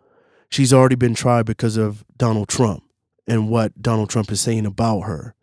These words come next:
So people have already bought that hook, line, and sinker. So who's to say there's not one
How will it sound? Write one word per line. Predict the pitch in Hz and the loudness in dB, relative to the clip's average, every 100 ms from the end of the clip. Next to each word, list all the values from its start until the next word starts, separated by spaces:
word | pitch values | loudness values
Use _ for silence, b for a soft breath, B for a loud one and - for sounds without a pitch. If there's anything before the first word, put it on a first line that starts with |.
| _ b b b | _ b b b
So | b 131 | b 0
people | 139 135 127 | 2 0 2
have | 117 | 2
already | 120 117 | 2 2
bought | 110 120 120 110 | 0 0 0 0
that | 107 104 | -6 -4
hook, | 127 - | -4 -2
line, | 113 110 | -4 -4
and | 101 | -4
sinker. | - 120 - 80 B B B | -2 -2 -2 -10 B B B
So | - 123 | -2 2
who's | 135 | 2
to | 123 | 0
say | - 127 117 | 0 0 0
there's | 117 107 | -2 -2
not | 113 120 113 104 b b b | -2 0 0 -2 b b b
one | 110 113 139 131 104 98 | -8 2 4 4 2 -2